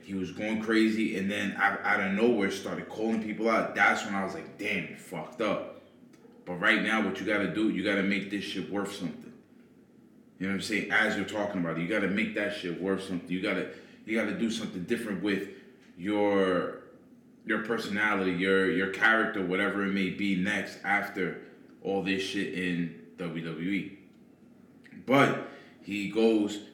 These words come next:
makes this video, goes crazy, calling racist, "Fuck this company," blah, blah, blah, blah, blah. Like, dude, if you really had it that hard, as you said you did, coming up from the indies,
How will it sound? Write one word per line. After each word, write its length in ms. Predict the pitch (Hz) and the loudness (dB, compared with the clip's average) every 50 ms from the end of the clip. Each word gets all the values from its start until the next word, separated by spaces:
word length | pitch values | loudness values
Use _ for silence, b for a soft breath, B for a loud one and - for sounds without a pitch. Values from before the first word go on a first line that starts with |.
| - - | -20 -12
makes 320 | - 90 98 101 98 - - | -6 -4 -4 -4 -4 -4 -4
this 160 | 113 107 87 | -4 -4 -4
video, 480 | 82 87 110 110 101 98 95 95 92 92 | -2 0 0 2 2 2 2 2 0 -2
goes 420 | 87 - - 98 95 92 90 - | -2 -4 -4 -2 -2 -2 -2 -4
crazy, 520 | - - - - 123 120 117 104 92 98 98 | -8 -10 -2 2 2 4 4 2 0 -2 -4
calling 460 | - - 98 95 95 90 90 87 82 | -6 -4 -2 -2 -2 0 -2 -4 -4
racist, 580 | - 90 123 123 117 113 - - 117 110 107 - | -2 2 4 4 4 4 2 -2 -2 -2 -2 -4
"Fuck 340 | - - 113 104 104 - - | -4 -4 -4 -4 -4 -6 -8
this 140 | 92 - - | -10 -12 -4
company," 420 | - 117 113 101 98 104 110 104 | -2 -2 -2 -2 -2 -4 -4 -4
blah, 240 | 87 104 98 98 92 | -2 -2 0 0 0
blah, 160 | 95 90 90 | 0 -2 -2
blah, 180 | 87 92 90 82 | -2 -2 -2 -2
blah, 200 | 85 85 82 78 | -4 -4 -6 -6
blah. 220 | - 78 71 - - - B B B B B B B B B B B B - | -6 -8 -10 -10 -12 -14 B B B B B B B B B B B B -6
Like, 280 | 92 95 92 85 - | -2 -2 -2 -2 0
dude, 360 | - 120 110 98 87 - B B B B B B B - | 0 2 2 2 0 -2 B B B B B B B -6
if 300 | 101 98 95 92 98 98 | -4 -4 -2 -4 -2 2
you 180 | 113 127 127 120 | 6 6 6 8
really 300 | 127 135 131 120 107 - | 8 8 8 6 6 4
had 260 | - 110 113 117 110 | 2 2 2 2 2
it 460 | 101 87 82 - - - - - - | 2 0 -2 -4 -8 -12 -16 -8 -2
that 380 | 107 110 113 113 - - - 113 | 2 4 4 4 4 2 0 0
hard, 300 | 113 110 95 87 - - - - - - - - | 0 2 0 0 -4 -8 -12 -16 -20 -20 -12 -10
as 220 | 90 90 78 87 | -10 -8 -6 -6
you 100 | 104 110 | -6 -6
said 340 | - - - 120 117 110 98 | -6 -2 0 2 2 2 0
you 100 | 90 85 | -2 -4
did, 260 | - 87 78 76 - | -4 -6 -6 -6 -8
coming 320 | - 98 98 104 107 104 | -8 -8 -6 -4 -4 -2
up 120 | 113 113 107 | -2 -2 -2
from 200 | - - 107 107 | -4 -6 -4 -4
the 160 | 104 - - | -4 -2 -2
indies, 420 | 117 110 104 87 90 80 - - | -2 0 0 0 0 -2 -4 -8